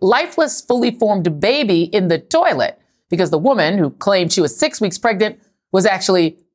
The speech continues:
thirty-six weeks pregnant. Um, what? Seriously?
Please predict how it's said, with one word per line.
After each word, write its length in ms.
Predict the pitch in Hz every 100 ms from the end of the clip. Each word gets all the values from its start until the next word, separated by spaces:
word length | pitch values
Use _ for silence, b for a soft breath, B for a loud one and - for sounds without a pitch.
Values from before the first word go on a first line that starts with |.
| _
thirty-six 720 | - - 302 208 135 143 117
weeks 200 | 135 113
pregnant. 380 | - 135 - - _ _ _ _ _ _ _ _ _
Um, 160 | 180 151
what? 220 | 208 262 - _ _ _ _ _ _ _
Seriously? 460 | - - 233 226